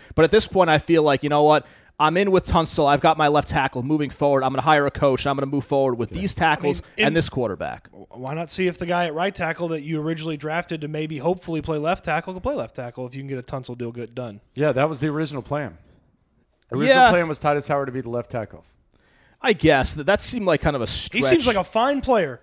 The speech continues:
Speaker 3: After being high, I was highly critical that I thought there were more worthy players of, than Titus Howard, and he has outplayed a lot of those guys. Some of those guys haven't been able to get on the field,
Speaker 1: Yes.
Speaker 3: and he's been fine at right tackle, and he's gotten better from week one to where he is now.
Speaker 2: Are you guys kinda troubled that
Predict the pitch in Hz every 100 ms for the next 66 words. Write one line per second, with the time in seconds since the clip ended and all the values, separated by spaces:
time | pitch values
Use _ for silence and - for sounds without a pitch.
0 | - 202 208 196 208 190 170 240 190 208
1 | 170 208 240 - 247 240 233 226 - _
2 | 170 180 175 202 196 185 175 180 202 202
3 | 202 196 - 202 196 180 - - 175 -
4 | 170 175 185 190 185 190 208 208 202 -
5 | _ - 143 190 196 185 156 170 196 -
6 | 202 180 156 185 185 185 175 185 180 180
7 | 180 - - 185 185 180 185 180 180 175
8 | 175 170 175 170 160 180 170 165 - 110
9 | - 156 190 160 139 120 123 117 123 -
10 | 208 202 156 131 139 165 170 165 165 151
11 | 143 165 208 180 165 220 208 - 180 202
12 | 190 196 208 180 165 175 175 170 151 151
13 | 98 - 147 175 208 202 - 196 147 -
14 | 147 143 147 123 127 113 107